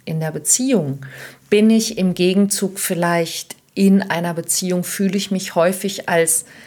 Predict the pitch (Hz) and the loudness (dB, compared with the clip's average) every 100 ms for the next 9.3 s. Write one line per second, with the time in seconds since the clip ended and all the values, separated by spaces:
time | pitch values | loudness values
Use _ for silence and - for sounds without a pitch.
0 | - - - _ _ - 208 220 196 185 | -20 -20 -20 _ _ 0 4 4 4 2
1 | 170 170 170 196 220 202 190 190 190 196 | 2 0 2 4 4 2 2 2 0 0
2 | 180 196 202 214 190 196 196 202 208 294 | 2 2 2 -2 2 2 4 4 6 6
3 | - - - 202 220 214 190 - - 180 | 4 2 2 4 4 4 2 0 0 2
4 | 175 165 - - - _ _ - 175 - | 2 2 2 0 -2 _ _ -8 0 0
5 | - - 269 - - - 180 - - _ | 0 -6 -6 -4 -4 -4 -8 -12 -16 _
6 | _ _ _ - - - - - _ - | _ _ _ -20 -20 -20 -20 -20 _ -2
7 | 220 247 - 302 339 - 277 277 269 - | 0 2 0 0 0 0 2 2 2 -2
8 | - 208 214 277 415 440 277 165 147 139 | 0 2 2 2 0 0 2 2 0 -2
9 | 135 135 135 | -4 -4 -6